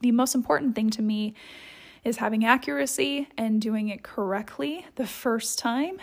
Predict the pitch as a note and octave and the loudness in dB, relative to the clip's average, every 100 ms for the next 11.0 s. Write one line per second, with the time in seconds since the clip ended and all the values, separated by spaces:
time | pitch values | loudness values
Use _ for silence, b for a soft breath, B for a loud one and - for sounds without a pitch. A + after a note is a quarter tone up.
0 | B A3+ A3 B3 A#3+ C#4+ A#3 A3 A3 A3 | B 0 0 0 -2 -2 -2 0 0 -2
1 | A3 A#3 A3 G#3+ A3 - - - A3 G#3+ | -2 -4 -4 -4 -6 -6 -8 -2 -2 -2
2 | - - B B B B - A#3 A3+ A3 | -2 -4 B B B B -2 0 2 0
3 | A3 A3+ A3 A#3+ C4+ E4+ - - - A3 | -2 0 2 4 2 0 -6 -14 -6 -2
4 | A3 G#3+ G#3 G#3 G#3 G#3+ _ - - G#3+ | -2 -2 -2 -4 -6 -8 _ -16 -6 -2
5 | A3 G#3+ G#3+ - - A3 - C#4 B3+ A3 | 0 0 -2 -6 -6 -6 -4 0 2 0
6 | - G#3+ A3+ D4+ B B - G#3+ G#3+ G#3+ | 0 0 0 0 B B -6 -4 -2 -4
7 | G3 - A3 G#3+ G#3+ A3 C#4+ E4 E4 A#3 | -8 -6 -6 -4 -2 0 0 0 -2 2
8 | A3 G#3+ - - G#3+ G#3+ G#3+ G#3 G#3 - | 2 2 0 -2 0 2 4 2 0 -6
9 | - G#3+ G#3 G#3 G#3 G#3 _ _ - - | -6 -6 -4 -6 -6 -8 _ _ -12 -2
10 | A3 A#3+ B3 A#3 A3 D4+ D4+ D#4 D4+ | 4 6 6 4 0 0 -2 -2 -4